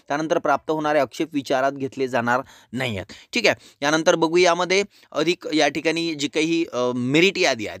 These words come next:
ती किती लागलेली आहे. तर मेरिट यादी आपण सर्वसाधारणची बघूया. एकूण पदं आहेत अनुसूचित जाती, या ठिकाणी बघू शकता अनुसूचित जातीचा जो कट ऑफ आहे तो एकशे चौतीस वर लागलेला आहे आणि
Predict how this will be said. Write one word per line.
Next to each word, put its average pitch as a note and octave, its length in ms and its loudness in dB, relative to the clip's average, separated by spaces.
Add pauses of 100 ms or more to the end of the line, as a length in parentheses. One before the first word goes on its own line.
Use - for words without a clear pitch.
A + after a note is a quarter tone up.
ती D#3+ 40 -10
किती F#3+ 280 -6
लागलेली C3 280 -2
आहे. E2+ 160 -10 (200)
तर D#3 60 0
मेरिट D#3+ 300 4
यादी F3 200 4
आपण E3+ 240 -2
सर्वसाधारणची D#3+ 960 -2
बघूया. E3 360 2 (420)
एकूण F#3 320 -4 (100)
पदं F3 240 2
आहेत F3+ 240 4
अनुसूचित E3+ 720 -6
जाती, E3 720 -4 (360)
या D3 100 2
ठिकाणी E3 300 0
बघू F3 200 2
शकता D#3 360 2 (240)
अनुसूचित E3 480 -4
जातीचा D#3 380 0
जो D#3+ 120 0
कट E3 280 0
ऑफ D#3 120 0
आहे A#2 180 -2
तो C#3+ 40 0
एकशे D3+ 240 -2 (100)
चौतीस D3+ 440 -2
वर D3+ 180 4
लागलेला A2+ 520 0 (260)
आहे G#2+ 180 -6
आणि A2 140 -6